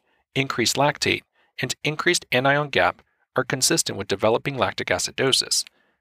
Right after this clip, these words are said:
so she will likely have an elevated level of lactate dehydrogenase activity. Pyruvate is a central biochemical intermediate for numerous metabolic pathways in mammals.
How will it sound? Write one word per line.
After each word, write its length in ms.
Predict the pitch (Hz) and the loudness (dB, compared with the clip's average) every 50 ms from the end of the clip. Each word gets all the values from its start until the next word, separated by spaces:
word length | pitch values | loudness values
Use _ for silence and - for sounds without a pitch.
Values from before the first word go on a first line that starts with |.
| _ | _
so 100 | - - | -6 -2
she 140 | 151 139 - | 0 0 0
will 160 | 143 139 127 | 0 0 2
likely 320 | 117 117 127 135 - 185 175 | 2 2 2 0 0 -4 -2
have 220 | - - 120 113 | -2 -2 -2 -2
an 100 | 120 110 _ | -4 -6 _
elevated 420 | - 123 131 147 143 151 147 165 143 | 0 0 2 2 2 2 0 2 2
level 260 | 123 101 95 101 101 | 2 2 2 0 -2
of 120 | 98 - | -4 -2
lactate 400 | - 107 104 110 - - 113 98 | 0 0 0 0 0 -4 -4 -4
dehydrogenase 720 | - 92 92 104 92 - 107 95 95 - - 95 95 - - | -4 -4 -2 -2 -2 0 2 2 2 0 -2 -4 -4 -4 -4
activity. 560 | 101 - - - - 139 135 - - - - _ _ _ _ _ _ _ _ _ _ _ _ _ _ _ _ - | -6 -6 -4 -4 -4 -2 -4 -6 -8 -12 -16 _ _ _ _ _ _ _ _ _ _ _ _ _ _ _ _ -4
Pyruvate 520 | - 143 139 123 139 151 165 190 202 196 - - | -4 -2 -2 -2 -2 0 2 2 0 0 -2 -2
is 80 | 139 | 0
a 80 | 139 131 | 2 2
central 340 | - - 127 139 - - 170 | 2 0 0 -2 -2 -2 0
biochemical 680 | 147 143 135 135 135 - - 127 123 131 - - 151 147 | 2 2 2 2 0 -2 -6 -8 -8 -6 -6 -6 -6 -4
intermediate 580 | 147 - - 147 131 101 95 92 - 101 - _ _ _ _ _ _ _ _ | -4 -4 -6 -4 -4 -6 -4 -4 -4 -4 -6 _ _ _ _ _ _ _ _
for 100 | - 139 | -2 -2
numerous 480 | 127 120 123 131 139 156 160 156 - - | 0 0 -2 -2 0 0 0 0 2 2
metabolic 460 | 127 123 117 - 104 95 92 - - | 0 0 2 2 2 2 0 -2 -2
pathways 420 | - 143 139 - - 98 95 - | 0 0 0 0 -4 -6 -6 -6
in 80 | - 98 | -6 0
mammals. 500 | 107 117 127 110 - - - - - | 2 2 2 2 0 -4 -10 -10 -10